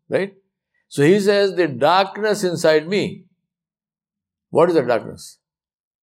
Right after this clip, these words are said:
In the heart. Darkness of shirk, darkness of fear of the makhluk, darkness of hawas, of greed, of love of this dunya. Huh?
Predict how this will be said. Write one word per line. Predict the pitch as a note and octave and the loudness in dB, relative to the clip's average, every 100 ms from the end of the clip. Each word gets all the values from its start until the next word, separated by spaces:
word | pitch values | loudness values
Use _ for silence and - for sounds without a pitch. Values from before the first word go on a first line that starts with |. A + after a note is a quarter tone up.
| _ | _
In | G2+ | -4
the | G#2+ | 0
heart. | G#2+ B2 - _ _ _ _ _ _ A#2 | 0 -2 -6 _ _ _ _ _ _ -4
Darkness | A#2+ A#2+ A2 | -4 -4 -4
of | G#2 G2 | -4 -2
shirk, | - B2 A2+ - - | 0 0 -2 -14 -10
darkness | G2+ G#2 B2 A2 | -6 -4 -4 -2
of | A2 G2+ - _ _ _ | -2 -4 -10 _ _ _
fear | - C#3+ D3+ D#3 | -4 2 4 2
of | C#3 B2+ - | 0 -2 -4
the | B2+ C3+ - _ _ | -6 -4 -6 _ _
makhluk, | G#2 - C3+ D#3 - - - _ _ _ _ _ _ _ _ _ _ _ _ _ _ _ _ _ | -6 -4 0 0 0 -10 -20 _ _ _ _ _ _ _ _ _ _ _ _ _ _ _ _ _
darkness | F#2+ A#2 C3+ C3 | -2 -2 -2 -2
of | B2 A2 | -2 -2
hawas, | - C3+ C3 - - - - | -2 0 0 -2 -10 -14 -14
of | - F#2 | -14 -10
greed, | F2+ C3 C#3 B2+ - - _ _ _ _ _ _ _ _ _ _ - | -2 0 0 -2 -8 -16 _ _ _ _ _ _ _ _ _ _ -4
of | A2+ G2+ | -4 -2
love | G#2+ C#3 C#3 | 0 2 2
of | C3 B2 | 2 0
this | A2 | -2
dunya. | A#2+ C#3 C3 F#2+ - _ _ _ _ _ _ _ _ _ _ _ _ _ _ _ _ - | -2 -4 -4 -6 -10 _ _ _ _ _ _ _ _ _ _ _ _ _ _ _ _ -8
Huh? | A#2+ - | -6 -6